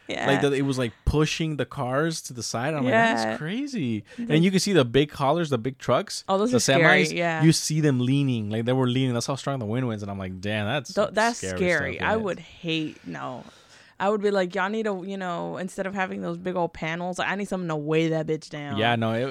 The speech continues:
Speaker 2: it, it was scary. I remember it was pretty scary. I was like, "Damn, that's cra-, that's crazy."
Speaker 1: Oh, one of the,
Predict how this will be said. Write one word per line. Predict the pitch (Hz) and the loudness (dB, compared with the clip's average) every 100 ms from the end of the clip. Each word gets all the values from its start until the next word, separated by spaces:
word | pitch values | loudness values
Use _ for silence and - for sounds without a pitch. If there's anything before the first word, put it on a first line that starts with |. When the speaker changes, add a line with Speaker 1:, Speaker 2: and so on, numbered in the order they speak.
| 107 151 | -2 -4
Speaker 2:
it, | - | 0
it | |
was | 151 156 - | 0 0 0
scary. | 117 | 0
I | 107 120 | 2 2
remember | 117 110 | 2 0
it | 110 | 0
was | 101 | -2
pretty | - 95 | -6 -8
scary. | - - 92 95 | -8 -8 -4 -2
I | 95 | -2
was | 98 92 | -4 -6
like, | 90 | -6
"Damn, | 98 98 | -6 -4
that's | 120 - | -6 -8
cra-, | - - 113 | -12 -10 -6
that's | 117 | -6
crazy." | - 95 90 85 | -6 -10 -8 -6
Speaker 1:
Oh, | 214 | -4
one | 202 226 | -2 -2
of | 330 | -2
the, | 330 226 | -2 -4